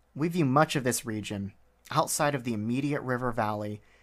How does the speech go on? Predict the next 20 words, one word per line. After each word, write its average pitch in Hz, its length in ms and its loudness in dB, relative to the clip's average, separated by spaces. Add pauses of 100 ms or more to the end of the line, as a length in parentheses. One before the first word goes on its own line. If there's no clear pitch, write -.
(100)
where 104 120 -4
cotton 135 400 -2
growing 117 400 -2
drains 104 400 -6
much 113 280 -4
of 113 80 -8
the 113 80 -6
river 107 300 -6
before 117 360 -6
it - 80 -10
even 113 260 -8
reaches 117 340 -4
the 80 140 -10
Aral 90 260 -10
Sea, 95 380 -10 (640)
as 120 140 0
a 117 60 2
largely 113 460 2
flat 120 460 -2 (100)
and 110 160 -8